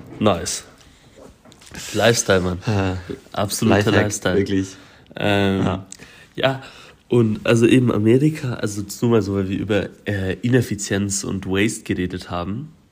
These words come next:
Speaker 1: So, Alter,
Speaker 2: Ja.
Speaker 1: the amount of plastic is insane.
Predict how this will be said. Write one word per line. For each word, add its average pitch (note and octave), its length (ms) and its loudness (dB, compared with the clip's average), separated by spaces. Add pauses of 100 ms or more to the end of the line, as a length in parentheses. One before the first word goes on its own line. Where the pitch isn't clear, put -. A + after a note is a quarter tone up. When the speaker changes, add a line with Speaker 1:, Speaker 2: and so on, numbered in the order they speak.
(180)
Speaker 1:
So, G2 360 -2
Alter, G2 220 -2
Speaker 2:
Ja. F#2 420 0 (1300)
Speaker 1:
the G2+ 300 -2
amount G2 400 4
of - 160 -6
plastic - 560 -2
is - 160 -4
insane. F2 680 -2